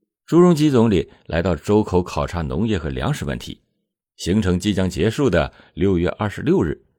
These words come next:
参观了位于淮阳县城的国家级重点文物保护单位太浩陵。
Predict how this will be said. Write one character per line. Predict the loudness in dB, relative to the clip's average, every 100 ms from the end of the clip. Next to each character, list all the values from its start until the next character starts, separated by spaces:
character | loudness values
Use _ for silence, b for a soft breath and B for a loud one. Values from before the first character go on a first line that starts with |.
| _ _
参 | -10 -4 -2
观 | 0 -2
了 | -2 -6 _ _
位 | -2 0
于 | 0
淮 | -4 -4 -2
阳 | 0 -2
县 | -2 -4
城 | -4 -6
的 | -6 -6 _ _
国 | 0 4
家 | 4 4 2
级 | 0
重 | 0 0 0
点 | 0 -2
文 | 0
物 | 0 0
保 | -2
护 | -6 -4
单 | -2
位 | -2 -6 _ _ _
太 | -6 -4
浩 | -2 -2
陵。 | -2 -4 -10